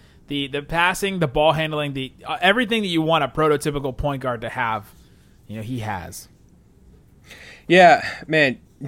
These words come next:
Speaker 2: Ja kinda took the country by storm in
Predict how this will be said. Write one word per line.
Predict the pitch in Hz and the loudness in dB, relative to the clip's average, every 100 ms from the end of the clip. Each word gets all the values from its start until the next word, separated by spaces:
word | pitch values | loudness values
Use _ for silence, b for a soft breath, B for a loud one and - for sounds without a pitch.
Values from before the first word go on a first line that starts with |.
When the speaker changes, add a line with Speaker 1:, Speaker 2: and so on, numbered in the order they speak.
| 113 | 2
Speaker 2:
Ja | 165 180 214 | 6 8 6
kinda | 220 185 | 4 4
took | 180 160 | 2 0
the | 147 | 0
country | 147 139 135 120 | 0 0 0 2
by | 110 | 2
storm | - 120 113 101 90 - _ | 0 -2 -2 -4 -8 -16 _
in | 107 107 104 104 98 | -6 -4 -4 -6 -8